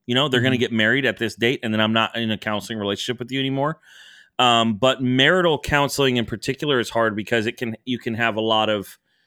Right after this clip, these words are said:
Speaker 1: uh, you know, ongoing persistent issues that leave people in that vulnerable state that then the thing that made you wanna get into pastoring, which is I wanna help people,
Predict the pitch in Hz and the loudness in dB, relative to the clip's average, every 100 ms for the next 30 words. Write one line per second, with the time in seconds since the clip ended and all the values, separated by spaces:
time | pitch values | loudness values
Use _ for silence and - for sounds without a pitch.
0 | _ _ 107 104 98 95 85 113 104 - | _ _ 0 2 2 0 -2 -4 -4 0
1 | 117 123 127 110 117 117 101 113 101 - | 2 2 2 2 2 0 -2 -6 -6 -4
2 | 127 - 107 - 117 123 110 107 95 - | -6 -4 -6 -4 -4 -2 -2 -2 -4 0
3 | 117 110 123 113 139 143 - 135 113 113 | 0 2 0 0 2 0 -2 -6 -4 -4
4 | 107 104 90 104 110 104 95 - - 117 | -2 -4 -4 -4 -4 -4 -6 -6 -2 -2
5 | 113 98 110 101 95 107 107 107 98 _ | -2 -2 -2 -2 -2 0 0 -2 -6 _
6 | _ _ _ _ _ 123 151 208 214 175 | _ _ _ _ _ -2 0 2 0 0
7 | 139 156 175 147 160 143 147 143 113 139 | 4 4 4 2 0 2 2 0 0 0
8 | 139 127 - - 156 175 - 120 117 113 | 0 -2 -4 0 0 0 -2 -2 0 -2
9 | 120 113 120 120 107 - 143 - 135 117 | 0 0 0 0 -2 -2 -2 -2 -4 -2
10 | 120 120 - | 0 -2 -4